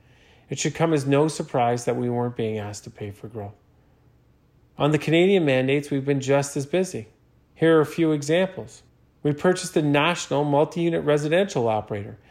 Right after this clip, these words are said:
one of Canada's largest apartment building owners. This business has grown its revenues organically and reduced its expenses.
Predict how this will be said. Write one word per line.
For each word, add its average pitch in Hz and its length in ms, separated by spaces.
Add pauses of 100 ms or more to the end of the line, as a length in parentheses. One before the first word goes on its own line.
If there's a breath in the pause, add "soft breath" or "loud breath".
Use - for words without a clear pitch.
(220 soft breath)
one 156 200
of 160 80
Canada's 151 500
largest 143 460
apartment 151 460
building 110 280
owners. 98 360 (680 soft breath)
This 165 180
business 180 420
has 143 140
grown 160 360
its 156 180
revenues 165 480
organically 143 920
and 139 180
reduced 139 520
its 143 180
expenses. - 840